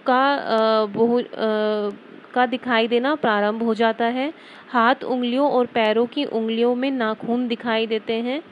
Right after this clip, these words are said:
बाईसवें सप्ताह में। मांसपेशियों में अधिक विकसित होने पर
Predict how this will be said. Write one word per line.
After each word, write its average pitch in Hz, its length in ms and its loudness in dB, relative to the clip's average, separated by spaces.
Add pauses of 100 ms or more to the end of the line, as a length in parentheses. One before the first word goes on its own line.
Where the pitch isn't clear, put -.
बाईसवें 208 400 0
सप्ताह 226 380 -4
में। 254 200 -6 (440)
मांसपेशियों 277 800 0
में 302 160 -2
अधिक 220 400 -2
विकसित 247 400 -6
होने 233 300 -2
पर 277 260 -2